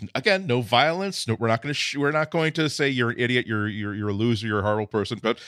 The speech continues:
you have, you realize that you're gonna have to, you're gonna have to go into the dunk tank, and a ceremonial Google user or developer gets to throw the first baseball. And if they miss with the first ten baseballs,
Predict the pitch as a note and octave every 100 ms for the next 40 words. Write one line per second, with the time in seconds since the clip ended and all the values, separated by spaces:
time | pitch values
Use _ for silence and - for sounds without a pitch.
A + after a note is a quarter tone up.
0 | - - A#2+ A2+ A#2 B2+ B2+ C#3+ E3+ E3
1 | D3 C#3 C3+ B2+ B2+ C3 - A#2 G2+ B2+
2 | C3+ C#3+ C3 A2 A#2 A2+ A2 G2 F#2 F2
3 | - F#2 F2+ G2+ G#2+ - D3 D3 C#3 C#3
4 | D3+ D3 C3 B2 G#2+ - - G2+ A#2 B2+
5 | C3 A#2 A#2 A2 A2 G#2+ A2 F#2+ G#2 G#2+
6 | G#2 F#2 G#2 G#2 - - G#2+ G#2 G2+ G#2+
7 | F#2+ - F2+ - E2 D2+ D2+ - - -
8 | G2 G2 G2 - G#2+ A#2 - - - G2
9 | A#2+ A2 C3+ - C3 - - B2+ A#2+ -
10 | C3+ B2 C3+ C3 C#3+ - D3+ E3